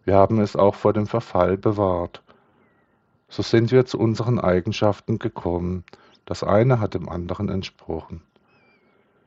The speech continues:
Das Wissen, das uns zuteil ist, impliziert jenen Weg, den wir begehen. Daran wachsen wir. Etwas hat das ausgemacht.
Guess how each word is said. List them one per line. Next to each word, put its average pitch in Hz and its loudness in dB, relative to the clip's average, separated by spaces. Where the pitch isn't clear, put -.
Das - -6
Wissen, 113 0
das 90 -6
uns 98 -6
zuteil 101 2
ist, 131 -2
impliziert 107 -2
jenen 98 0
Weg, 104 -2
den 98 2
wir 95 4
begehen. 87 -2
Daran 113 2
wachsen 107 2
wir. 95 2
Etwas 98 0
hat 101 4
das 98 0
ausgemacht. 90 -2